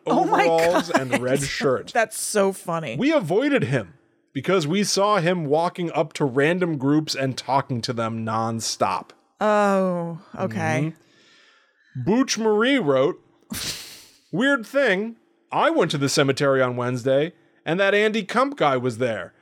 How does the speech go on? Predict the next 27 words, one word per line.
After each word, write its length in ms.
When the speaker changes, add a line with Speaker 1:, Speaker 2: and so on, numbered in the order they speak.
Speaker 2:
and 140
kept 220
following 500
my 140
friends 360
and 100
I 100
around 260
the 100
cemetery. 680
Even 340
weirder 400
is 120
that 140
he 60
was 140
wearing 300
the 100
exact 560
same 400
outfit 460
as 200
he's 200
wearing 400
in 100
the 80
video, 640